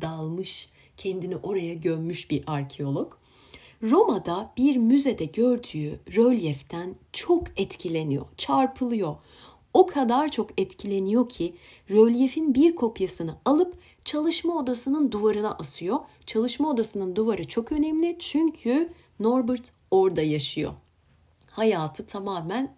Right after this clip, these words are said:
çalışmak. Rölyefte yürüyen genç bir kız var.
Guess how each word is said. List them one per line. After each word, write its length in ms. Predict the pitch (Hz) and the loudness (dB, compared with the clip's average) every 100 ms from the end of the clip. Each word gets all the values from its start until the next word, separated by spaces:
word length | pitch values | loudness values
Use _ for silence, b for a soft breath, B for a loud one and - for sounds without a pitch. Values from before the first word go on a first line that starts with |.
| - | -12
çalışmak. 580 | - 170 151 - 85 - _ B B B B B - | -6 -4 -4 -6 -8 -12 _ B B B B B 4
Rölyefte 600 | 247 294 320 339 - 392 440 - b b b | 6 8 6 2 0 -2 -2 -6 b b b
yürüyen 520 | 247 302 339 349 370 427 - | 2 6 6 4 2 0 4
genç 320 | 381 359 - | 4 4 0
bir 100 | 339 | -2
kız 300 | 285 254 185 | 0 -2 -2
var. 400 | 170 330 - | -4 -6 -10